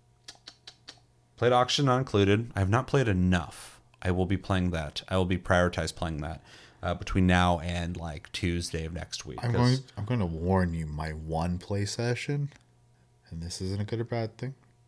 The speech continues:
Speaker 2: Just to keep my opinions to myself on that one.
Speaker 1: Wait,
Speaker 2: But
Speaker 1: yeah, we're reserving judgment as of right
Speaker 2: but
Speaker 1: now.
Speaker 2: was eleven hours.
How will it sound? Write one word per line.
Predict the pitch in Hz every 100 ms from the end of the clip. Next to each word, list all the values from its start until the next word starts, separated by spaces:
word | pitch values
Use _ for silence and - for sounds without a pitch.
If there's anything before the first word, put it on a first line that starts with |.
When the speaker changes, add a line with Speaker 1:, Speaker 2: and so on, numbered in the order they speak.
| _ _ _ _ _ _ -
Speaker 2:
Just | -
to |
keep | - 92
my | 90
opinions | 87 101 101 95
to | 101
myself | 101 107 104
on |
that | 101
one. | 98 104
Speaker 1:
Wait, | 101
Speaker 2:
But | 90
Speaker 1:
yeah, | 85
we're | 90 95
reserving | 98 95 92 90 87
judgment | 90 82 87 85
as | 87
of | 90
right | 90
Speaker 2:
but | 101
Speaker 1:
now. | 101
Speaker 2:
was | 101 104
eleven | 98 92 87 82
hours. | 80 69 - - -